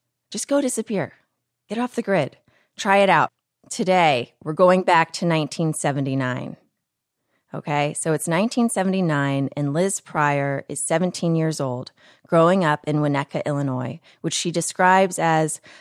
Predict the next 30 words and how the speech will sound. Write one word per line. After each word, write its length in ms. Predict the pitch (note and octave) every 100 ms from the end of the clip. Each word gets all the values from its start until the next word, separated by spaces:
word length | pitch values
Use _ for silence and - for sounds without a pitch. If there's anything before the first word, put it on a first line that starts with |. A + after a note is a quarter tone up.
| -
a 60 | F3
Norman 440 | F3+ G3+ G#3+ G#3+
Rockwell 460 | F#3 D#3+ D#3+ D#3 C#3
painting 420 | F#3+ D3 C#3+ C#3+ D3+
on 100 | D3+
the 140 | -
edge 260 | D3+ D3 - -
of 120 | D3
Lake 240 | C#3+ -
Michigan. 540 | C3+ - - - - F#3+ _ _ _ _ - -
She 160 | - F3
plans 480 | F3 G3 G3+ A3 -
to 100 | A#3+
finish 300 | G3+ F#3 -
her 120 | F3
last 320 | E3 E3 -
semester 380 | F#3+ E3+ - F#3+
of 80 | -
high 160 | D#3
school 300 | D#3 - D#3
and 100 | D#3+
head 180 | F3 D#3
off 160 | D#3 -
to 80 | F#3
college, 540 | D#3 C3 C3 C#3+ - _ - _ -
and 140 | D#3+
instead, 580 | E3 E3+ - G#3 D#3+ D#3+
she's 280 | - D#3 -
completely 680 | - F3 - B3+ A#3+ A3+
shocked 500 | G#3+ - G3+ D3 -